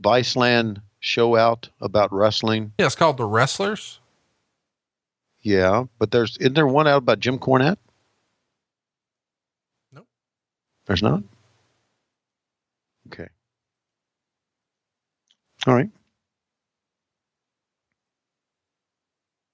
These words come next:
Speaker 2: I mean, Jim Cornette was featured in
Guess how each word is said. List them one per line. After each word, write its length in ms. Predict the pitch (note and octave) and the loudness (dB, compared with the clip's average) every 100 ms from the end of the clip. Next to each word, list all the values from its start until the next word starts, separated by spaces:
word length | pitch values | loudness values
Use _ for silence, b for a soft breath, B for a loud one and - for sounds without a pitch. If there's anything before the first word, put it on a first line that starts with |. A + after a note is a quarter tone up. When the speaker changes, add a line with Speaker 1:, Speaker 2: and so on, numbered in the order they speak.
| _ _ _ _ _ _ _ _ D3+ | _ _ _ _ _ _ _ _ -6
Speaker 2:
I 40 | |
mean, 140 | C#3 | -6
Jim 180 | A#2+ F#3+ | 0 0
Cornette 320 | F#3+ D3 D#3 | 0 0 0
was 120 | C3 - | 0 -2
featured 480 | E3+ G#3 - B2 | 0 0 2 2
in 480 | G#2+ A#2+ A#2 A2 A2 | 0 0 2 0 -2